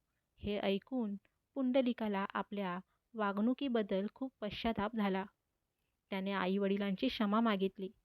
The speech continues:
दुसऱ्या दिवशी पुंडलिकाने बैलगाडीची सोय केली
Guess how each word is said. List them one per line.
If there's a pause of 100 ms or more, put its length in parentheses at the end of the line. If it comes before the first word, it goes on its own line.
(600)
दुसऱ्या
दिवशी
पुंडलिकाने (360)
बैलगाडीची
सोय
केली